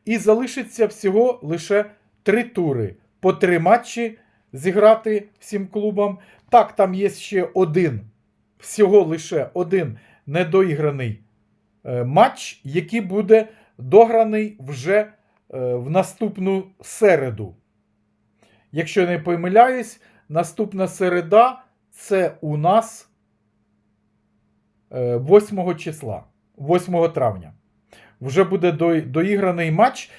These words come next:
і вже в таблиці буде гарненько все по двадцять сім відіграних матчів в наступну середу.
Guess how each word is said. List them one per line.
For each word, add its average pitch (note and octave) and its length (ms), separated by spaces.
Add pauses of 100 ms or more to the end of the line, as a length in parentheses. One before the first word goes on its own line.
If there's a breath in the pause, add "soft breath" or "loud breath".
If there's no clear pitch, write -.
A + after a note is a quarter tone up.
(120 loud breath)
і F3 140
вже F#3 220
в A#3 80
таблиці G3+ 500
буде E3 420 (180 loud breath)
гарненько A3+ 920 (300)
все A3+ 520 (320)
по G#3 420
двадцять F#3+ 880
сім F3 500 (960)
відіграних D3+ 760
матчів B2+ 480 (800)
в B2 100
наступну D#3+ 520
середу. F2+ 480